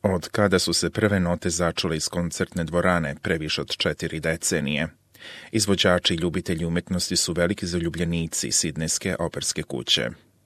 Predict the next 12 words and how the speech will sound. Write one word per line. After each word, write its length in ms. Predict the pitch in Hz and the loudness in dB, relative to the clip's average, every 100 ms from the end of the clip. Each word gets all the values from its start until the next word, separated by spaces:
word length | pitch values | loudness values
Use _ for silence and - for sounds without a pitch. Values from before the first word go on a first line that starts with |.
| _ _ _ _ - - - - - - | _ _ _ _ -20 -18 -16 -16 -18 -6
Kultna 520 | - 95 85 95 92 92 | 2 2 4 2 2 2
zgrada 400 | 98 98 90 98 | 4 4 4 2
će 120 | 90 | 2
uskoro 320 | 87 - 92 | 0 0 0
započeti 560 | 85 90 98 - 87 92 | 4 2 2 -4 -4 -2
sa 180 | 92 | -2
renoviranjem 680 | 90 87 85 87 95 90 87 | 0 0 0 0 2 2 2
vrednim 400 | 90 87 87 85 | 2 4 2 0
dvesta 360 | 80 90 - 90 | 0 0 0 -2
dva 220 | 87 90 | 0 0
miliona 440 | 87 82 76 76 | 0 -4 -4 -6
dolara. 500 | 82 65 65 73 78 | -4 -2 -2 0 0